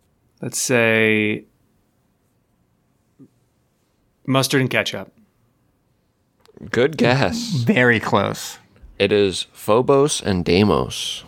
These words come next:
Speaker 3: Yeah. Did you know that off the top of your head?
Speaker 2: Uh, actually, I did from, uh, from, I'm a, I'm a major nerd, and I'll just say
Speaker 3: Huh.
Speaker 2: I, I utilized it during some narratives I wrote with Dungeons and Dragons.
Speaker 3: Interesting.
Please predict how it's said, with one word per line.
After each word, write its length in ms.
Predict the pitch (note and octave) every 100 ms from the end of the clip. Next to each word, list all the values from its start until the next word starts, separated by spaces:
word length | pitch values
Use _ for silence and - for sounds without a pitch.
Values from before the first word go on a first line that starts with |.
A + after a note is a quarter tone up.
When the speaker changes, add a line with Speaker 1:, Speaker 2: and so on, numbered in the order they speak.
| -
Speaker 3:
Yeah. 460 | B2 C3 F3+ A2+
Did 160 | G2+ A#2+
you 100 | C#3
know 80 | C#3+
that 100 | D3
off 80 | C3+
the 60 |
top 120 | C3+
of 60 | C3+
your 100 | B2+
head? 220 | F3+ G3 - _ _ _ _
Speaker 2:
Uh, 200 | F#2 F#2+
actually, 400 | E2 A2+ - C#3+ A#2
I 60 |
did 400 | G2 G#2 B2 G#2+
from, 420 | - - F2 F#2 F#2
uh, 540 | F#2 F2+ E2+ E2+ E2+ - _ _ _ _
from, 280 | - F#2+ -
I'm 140 | G2
a, 120 | A2+ -
I'm 100 | G2
a 80 | G#2
major 300 | A2 A#2+ C#3
nerd, 600 | B2 G#2+ G#2 A2+ A#2 -
and 220 | G2+ G2+
I'll 140 | G2 G2
just 240 | G#2 -
say 320 | - G#2 G2+ F#2+
Speaker 3:
Huh. 80 | F2
Speaker 2:
I, 360 | G2 G2 F#2 -
I 80 | F#2+
utilized 640 | F#2+ G2+ G#2+ G2+ G2+ G2
it 200 | G#2 F#2+
during 360 | - G2 F2+ F#2+
some 300 | - F#2+ F#2+
narratives 560 | F#2 G2+ G2+ F#2 F2+ D2
I 160 | E2+
wrote 480 | F2+ F2+ F2 F2 -
with 280 | F#2 F#2 -
Dungeons 380 | F2 F2+ F#2 G#2
and 120 | G2+
Dragons. 640 | G2+ G#2+ A#2 E2 B2+ - _ - - - _ _ _ _ _ _ _
Speaker 3:
Interesting. 840 | B2+ B2 - G#2 - - G2+ G#2